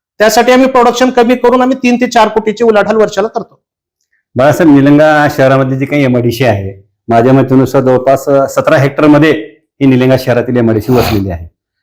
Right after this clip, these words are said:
Speaker 2: आणि आपलं या एमआयडीसी मध्ये उद्योग आहे. आपण उद्योजक म्हणून, अ,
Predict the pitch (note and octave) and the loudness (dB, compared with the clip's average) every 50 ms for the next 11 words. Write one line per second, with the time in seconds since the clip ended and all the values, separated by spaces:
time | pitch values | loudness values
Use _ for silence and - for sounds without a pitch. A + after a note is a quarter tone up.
0 | _ _ - A#2 B2+ C#3 C#3+ C3 B2+ - D3 D3+ D#3 D3+ C#3+ C#3 C#3 C3+ - - | _ _ -2 0 0 2 2 2 2 2 2 4 4 4 2 2 2 0 0 2
1 | C#3+ C#3 C3 C#3 C#3+ C3+ A#2+ A2 C3 B2+ A2+ A2+ F#2 G2+ G2+ G#2+ - _ _ _ | 2 2 2 2 2 2 0 0 0 0 0 0 -2 -4 -8 -12 -14 _ _ _
2 | _ _ _ _ _ _ _ - G2 - B2 B2 A#2 A#2 B2 A#2+ B2+ B2 A#2+ B2 | _ _ _ _ _ _ _ -10 -6 -2 0 0 2 2 2 2 2 2 2 2
3 | B2 B2 B2 B2 A#2+ A#2+ A#2 A#2 A#2 A2+ - - _ _ _ _ _ - A2+ A2 | 4 4 4 2 2 2 0 0 -2 -4 -8 -14 _ _ _ _ _ -10 -8 -8